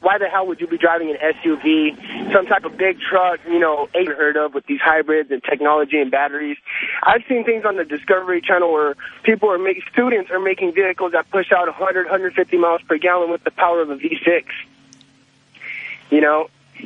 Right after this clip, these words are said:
and it's things like that that are frustrating to hear about being discovered and being worked on, and then they disappear, and we, we're stuck with twenty-eight, thirty miles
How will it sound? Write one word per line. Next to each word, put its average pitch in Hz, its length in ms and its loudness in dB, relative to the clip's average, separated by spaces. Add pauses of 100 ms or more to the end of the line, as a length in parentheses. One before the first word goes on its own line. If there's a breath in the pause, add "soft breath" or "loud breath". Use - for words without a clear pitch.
(340 loud breath)
and 147 320 2
it's 147 260 -2
things 196 160 0
like 165 180 -2
that 175 200 -2
that 160 80 -2
are 143 60 -6
frustrating 175 480 -2
to 147 80 -4
hear 185 140 2
about 165 280 0
being 160 220 -2
discovered 165 480 0
and 139 100 -8
being 147 220 0
worked 170 280 0
on, 143 160 0
and 131 100 -4
then 139 140 -2
they 131 80 -2
disappear, 135 560 0
and 123 80 -4
we, 131 80 0
we're 131 280 0
stuck - 260 0
with 131 100 0
twenty-eight, 143 420 0
thirty 139 200 0
miles 131 220 -2